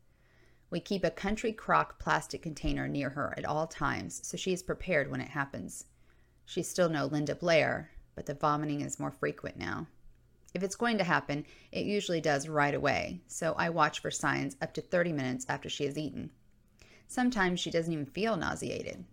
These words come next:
The food just comes up when she coughs or burps. Thanks to chemo, which causes the nausea, which leads to vomiting, which results in no appetite, Adrian's weight has plunged down to a hundred and twenty-five pounds, a loss of eighteen pounds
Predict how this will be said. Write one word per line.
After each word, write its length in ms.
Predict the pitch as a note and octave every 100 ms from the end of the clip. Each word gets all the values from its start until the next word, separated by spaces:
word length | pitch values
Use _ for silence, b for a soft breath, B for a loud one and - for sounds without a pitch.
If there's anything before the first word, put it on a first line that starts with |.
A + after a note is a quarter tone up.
| - -
The 80 | -
food 220 | - F#3
just 200 | D#3 -
comes 280 | - D#3 D3
up 260 | F#3 F3
when 80 | D3
she 120 | -
coughs 520 | - - G3+ - - -
or 80 |
burps. 560 | - F#3 C#3+ - - - - b b b b -
Thanks 240 | D#3+ D#3
to 80 | -
chemo, 560 | - G#3 D#3+ C3 C#3+ E3+
which 200 | - D#3
causes 340 | - D#3 D3+ C#3
the 100 | D3+
nausea, 540 | D#3 D#3 D3 - E3+ -
which 200 | - -
leads 200 | D#3 B2+
to 100 | -
vomiting, 500 | D3+ D#3 D3+ - - - - -
which 180 | D#3
results 400 | D#3+ D3+ C#3+ - -
in 100 | D#3
no 120 | D3 -
appetite, 600 | F3+ - - - - - b b b b b -
Adrian's 460 | F3+ F#3+ G3 E3
weight 340 | D#3+ C3 F#2 -
has 240 | D#3+ -
plunged 500 | - - D#3+ D3+ C#3+
down 400 | D3+ C#3 - E3 -
to 120 | -
a 60 | C#3+
hundred 400 | - F3 E3+ D#3+
and 120 | D3
twenty-five 540 | - D3 C#3+ C#3+ C#3
pounds, 560 | - C#3+ - - F3+ - b b b b b -
a 60 | D#3
loss 360 | D#3+ D#3 D#3
of 100 | D3 -
eighteen 480 | F3+ - - F#3
pounds 580 | F3+ D#3+ C#3 C3 D3 -